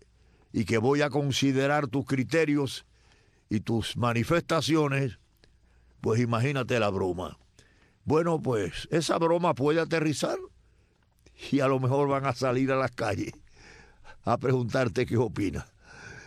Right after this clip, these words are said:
Pero votar, no. Elegir, no. El propio este día,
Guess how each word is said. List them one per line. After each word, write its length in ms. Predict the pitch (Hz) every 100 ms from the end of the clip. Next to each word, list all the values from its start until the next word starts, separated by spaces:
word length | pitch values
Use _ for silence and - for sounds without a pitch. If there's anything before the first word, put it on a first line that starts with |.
| - _ _
Pero 260 | 131 131 127
votar, 840 | 131 123 180 208 202 143 - - -
no. 640 | 85 87 117 147 151 120 - -
Elegir, 880 | 139 165 156 226 240 226 170 151
no. 640 | 139 160 170 - 139 - - _ _ _ _ _ _ - -
El 180 | 117 104
propio 400 | 120 143 143 160
este 260 | 165 -
día, 280 | 147 165 147